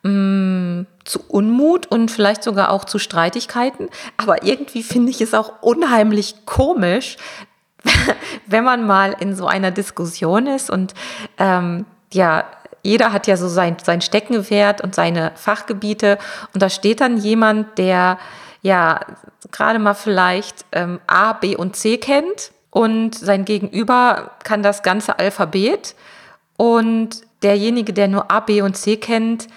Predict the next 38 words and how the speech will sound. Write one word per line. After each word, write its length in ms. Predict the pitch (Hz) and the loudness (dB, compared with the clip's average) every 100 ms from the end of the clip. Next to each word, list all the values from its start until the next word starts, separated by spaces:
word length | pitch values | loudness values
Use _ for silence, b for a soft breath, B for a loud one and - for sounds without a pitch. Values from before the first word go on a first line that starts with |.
| B B B | B B B
erzählt 540 | 196 196 - 220 226 - | -6 -4 0 2 2 -2
aber 220 | 196 196 | 0 0
vollmundig, 1040 | - - 220 269 240 233 226 220 226 220 - - | 0 0 2 2 2 2 2 2 2 -4 -14 -8
was 280 | 185 220 | -4 -2
man 180 | 226 208 | 0 0
mit 160 | 202 202 | 2 0
A, 80 | 202 | 0
B 160 | 196 | 2
und 140 | 196 202 | 0 0
C 160 | 214 | 0
alles 240 | 165 196 196 | 0 0 -2
so 80 | 175 | 0
machen 300 | 185 247 220 | 0 0 -2
kann 280 | 208 208 | 0 -2
und, 320 | 208 190 190 - | -2 -4 -4 -4
und 140 | 180 | -4
wie 80 | 196 | 2
das 180 | 208 208 | 0 2
so 80 | |
geht 380 | 190 226 220 - | 0 2 0 -2
mit, 300 | 180 180 - | -6 -6 -4
mit 120 | 196 | -2
dem 120 | 196 175 | 0 -2
Schreiben 560 | - 180 202 208 170 | 0 2 2 0 -2
und 180 | 170 180 | -4 -4
mit, 320 | 175 - - | -6 -8 -10
mit 160 | 175 156 | -8 -4
Schrift. 400 | - 240 - - B B B B | 0 0 -2 -14 B B B B
Und 160 | 190 - - | -6 -6 -4
das 260 | 202 202 - | -4 -2 -4
kann 240 | 240 247 | -4 -2
schon 360 | - 247 226 226 B B - | 0 0 0 -4 B B -2
manchmal 440 | 214 214 208 196 | 0 0 2 2
sehr, 240 | 190 220 | 4 2
sehr 240 | 208 208 202 | 4 4 4
lustige 800 | 190 226 - 202 175 175 175 - - - | 2 0 -2 -8 0 2 4 2 -4 -8
Situationen 1000 | 202 208 208 - - 214 214 170 165 160 B B | -4 -2 -2 -4 -4 0 0 0 -4 -6 B B
hervorbringen. 1000 | - 202 - - 185 185 175 180 160 165 | -4 -4 -2 2 2 2 0 0 0 -4